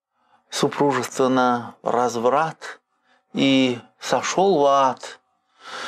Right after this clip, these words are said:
помрачив себе красоту образа Божия. Зависти, как у Сальери, ну, это трактовка, э, нашего поэта, о, с-,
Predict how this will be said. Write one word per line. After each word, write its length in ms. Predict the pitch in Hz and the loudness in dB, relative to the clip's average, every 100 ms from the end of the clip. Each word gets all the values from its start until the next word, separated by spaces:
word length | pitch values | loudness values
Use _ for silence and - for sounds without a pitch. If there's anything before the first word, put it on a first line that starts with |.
| - - - - - - - _ _ - | -10 -10 -12 -10 -12 -14 -20 _ _ -6
помрачив 640 | - 143 139 135 - 156 - | -2 0 0 0 0 0 -2
себе 540 | - 139 131 135 131 - - _ _ - | -4 -2 2 0 0 -10 -20 _ _ -10
красоту 480 | 143 131 139 131 135 | -6 -2 -2 -2 0
образа 400 | 131 127 123 127 | 0 0 0 0
Божия. 560 | 123 120 120 123 113 - _ _ - - - - | 2 0 0 -4 -6 -10 _ _ -20 -20 -20 -10
Зависти, 800 | - 131 175 202 196 185 - - | -2 2 4 4 2 0 -4 -8
как 300 | 170 170 170 | -2 -2 -2
у 140 | 170 156 | -4 -4
Сальери, 720 | - 170 160 143 147 143 131 - - _ - | -2 -2 0 2 2 2 0 -6 -20 _ -6
ну, 140 | 156 | -4
это 280 | - 139 147 | -2 -2 -4
трактовка, 720 | 135 139 139 - 117 - 131 - - _ _ - | -2 -4 -4 -4 -4 -4 -6 -6 -16 _ _ -10
э, 580 | 247 131 123 123 120 - _ _ | -4 0 0 0 -2 -4 _ _
нашего 640 | - 156 139 123 - 131 123 _ _ - - | -4 -2 0 0 0 0 -2 _ _ -20 -8
поэта, 680 | - 139 156 151 143 135 120 _ _ _ - - - - | 0 2 2 0 -2 -6 -8 _ _ _ -20 -16 -16 -14
о, 540 | 254 - - 131 113 85 | -6 -2 0 2 0 -2
с-, 400 | 85 - - | -6 -8 -10